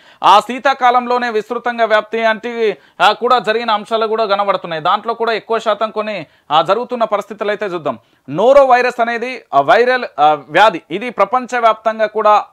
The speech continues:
ఆ, తీవ్రమైన gastroenteritis-కు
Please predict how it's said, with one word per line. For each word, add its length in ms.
ఆ, 120
తీవ్రమైన 640
gastroenteritis-కు 3250